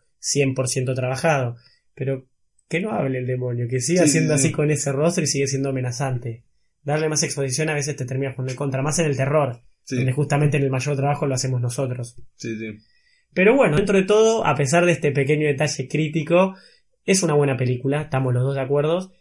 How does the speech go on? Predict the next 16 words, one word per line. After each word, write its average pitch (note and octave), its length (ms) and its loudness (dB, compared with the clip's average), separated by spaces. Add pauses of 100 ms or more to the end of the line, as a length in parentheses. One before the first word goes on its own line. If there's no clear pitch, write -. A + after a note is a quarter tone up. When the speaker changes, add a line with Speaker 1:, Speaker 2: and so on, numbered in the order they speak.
(140)
Speaker 1:
¿Qué A3+ 100 -6
puntaje F3+ 360 0
le C3+ 80 0
darías? A#2 480 -4 (260)
Speaker 2:
Sí, E3 260 -2
bueno, D#3+ 200 4
antes D#3+ 260 2
de C3+ 80 4
decir B2+ 220 0
el C3 140 0
puntaje, B2+ 280 2
justamente C#3 480 0
creo D3 240 2
que A2 520 -2 (480)
se C3 260 0
va E3 240 6